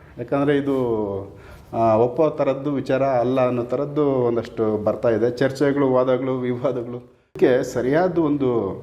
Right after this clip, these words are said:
ಆ, ಅರ್ಥ ಬೇಕಾಗಿದೆ. ಮತ್ತೆ ಅದು ಯಾವ ಥರ ಅದ್ರದ್ದು ಈಗ ಜ-, ನಮ್ಗೆ ಗೊತ್ತಿಲ್ಲ, ಅದು ಜಾಸ್ತಿ ದೊಡ್ಡದಾಗಿ ನಾವು ತೊಗೊಂಬಿಟ್ಟಿದ್ದೀವಿ ಅದನ್ನ. ಅದಕ್ಕೆ ಬೇರೆ ಏನಾದ್ರೂ ಅರ್ಥಗಳು ಹೇಳೋದು, ಇನ್ನೊಂದೇನೋ ಮಾಡೋಕೆ ಹೋದಾಗ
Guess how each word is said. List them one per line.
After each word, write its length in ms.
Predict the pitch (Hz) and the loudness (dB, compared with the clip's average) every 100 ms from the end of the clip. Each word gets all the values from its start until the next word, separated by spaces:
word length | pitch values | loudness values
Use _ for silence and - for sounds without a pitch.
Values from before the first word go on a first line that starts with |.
| - - 123 110 117 117 113 | -16 -12 -10 -8 -8 -6 -2
ಆ, 340 | 110 107 104 95 - - - - - - - - - | 0 0 -2 -4 -10 -16 -18 -18 -18 -20 -20 -20 -4
ಅರ್ಥ 260 | 120 - 156 | -4 0 0
ಬೇಕಾಗಿದೆ. 720 | 139 117 - 101 101 98 110 | 2 -2 -2 -4 -4 -2 -2
ಮತ್ತೆ 300 | 117 120 123 | -2 0 2
ಅದು 220 | 117 117 | 2 2
ಯಾವ 240 | 113 131 170 | 0 0 0
ಥರ 180 | 175 | 0
ಅದ್ರದ್ದು 680 | 170 143 139 127 127 120 120 - - - | 0 2 0 2 0 0 -4 -12 -16 -2
ಈಗ 300 | 127 123 101 | 0 2 2
ಜ-, 200 | 113 113 | 4 4
ನಮ್ಗೆ 200 | 117 113 | 2 2
ಗೊತ್ತಿಲ್ಲ, 340 | 123 147 170 | 0 2 4
ಅದು 320 | 165 135 113 | 4 0 -2
ಜಾಸ್ತಿ 520 | 107 131 - 160 143 123 | 0 0 2 2 2 0
ದೊಡ್ಡದಾಗಿ 380 | 120 123 143 | -2 0 2
ನಾವು 140 | 139 117 | 2 0
ತೊಗೊಂಬಿಟ್ಟಿದ್ದೀವಿ 640 | 120 117 147 139 123 117 | 0 0 -2 -2 0 0
ಅದನ್ನ. 220 | 104 104 117 - 127 | 0 0 -2 -2 -2
ಅದಕ್ಕೆ 320 | 123 - 113 | -2 -2 -2
ಬೇರೆ 280 | 120 147 156 | 0 2 2
ಏನಾದ್ರೂ 400 | 139 143 147 151 | 2 0 0 0
ಅರ್ಥಗಳು 420 | 123 123 135 131 | 0 -2 -4 0
ಹೇಳೋದು, 340 | 127 120 120 | 0 0 -2
ಇನ್ನೊಂದೇನೋ 480 | 120 127 123 120 120 | -2 -2 0 0 0
ಮಾಡೋಕೆ 340 | 117 120 117 | 0 0 0
ಹೋದಾಗ 280 | 120 113 110 | -2 -2 -2